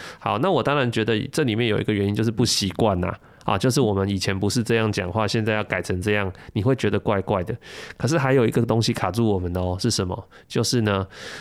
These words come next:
过去我们如果没有常常被肯定跟欣赏的话，我们呢，也很难用这种方式对待我们的孩子，因为我们心里面会有点不平衡。我们一方面会渴望说我们的孩子不要像我们以前一样，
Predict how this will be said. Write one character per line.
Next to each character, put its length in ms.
过 180
去 180
我 140
们 180
如 140
果 160
没 220
有 120
常 220
常 180
被 200
肯 240
定 180
跟 160
欣 180
赏 220
的 100
话， 320
我 200
们 260
呢， 360
也 180
很 320
难 200
用 120
这 140
种 160
方 220
式 100
对 220
待 180
我 100
们 120
的 120
孩 200
子， 200
因 160
为 60
我 100
们 140
心 200
里 120
面 120
会 140
有 100
点 220
不 140
平 340
衡。 240
我 140
们 200
一 120
方 200
面 140
会 140
渴 280
望 220
说 160
我 60
们 100
的 80
孩 140
子 100
不 260
要 200
像 260
我 60
们 120
以 120
前 260
一 120
样， 220